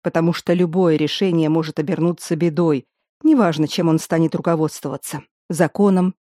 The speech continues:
или милосердием. Ну что ж, мелькнула спокойная и ясная мысль,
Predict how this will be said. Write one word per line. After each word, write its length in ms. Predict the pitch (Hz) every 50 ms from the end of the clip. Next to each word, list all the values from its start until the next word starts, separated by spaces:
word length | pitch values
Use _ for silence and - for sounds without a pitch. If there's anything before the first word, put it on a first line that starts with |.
| _
или 160 | - 180 208
милосердием. 840 | 190 175 170 165 151 - - - 170 165 156 143 139 156 147 143 143 - _ _ _ _ _ _ _ _ _ _ _ _ _ _ _ _ _ _ _ _ _ _ _ _ _ _ _ _ _ _ _ _ _ _
Ну 120 | - 294 349
что 320 | - - - - 294 302
ж, 200 | - - - - - - - - _ _ _ _ _ _ -
мелькнула 440 | 160 160 156 - 208 294 294 269
спокойная 680 | 247 - - - 165 - - 285 330 320 285 269 262 262
и 140 | - - 170
ясная 500 | 156 147 170 247 247 - - 175 160 156
мысль, 440 | 160 160 156 156 - - - -